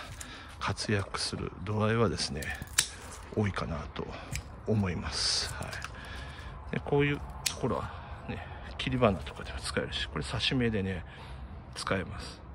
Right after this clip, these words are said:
で、このタイプのジャマイカの小鉢なんかはですね、あんまり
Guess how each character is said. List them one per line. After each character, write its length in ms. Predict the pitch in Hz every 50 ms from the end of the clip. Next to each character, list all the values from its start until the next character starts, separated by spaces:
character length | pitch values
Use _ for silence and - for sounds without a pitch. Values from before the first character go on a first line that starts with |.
| - - - - - - - - -
で、 100 | - 143
こ 180 | - - - 156
の 280 | 175 185 185 185 185 -
タ 140 | - 175 175
イ 80 | 151 -
プ 140 | - - -
の 120 | 87 85
ジ 120 | 95 104
ャ 60 | 110 120
マ 160 | 151 180 190
イ 60 | 180
カ 120 | - -
の 120 | 92 - -
小 160 | - - 113
鉢 280 | 101 104 98 - - 85
な 80 | 80
ん 80 | 80 78
か 120 | - -
は 60 | -
で 60 | - -
す 120 | - -
ね、 200 | 90 82 - - - - - - - - - -
あ 100 | - 110
ん 120 | 117 123 131
ま 100 | 131 127
り 180 | 127 123 113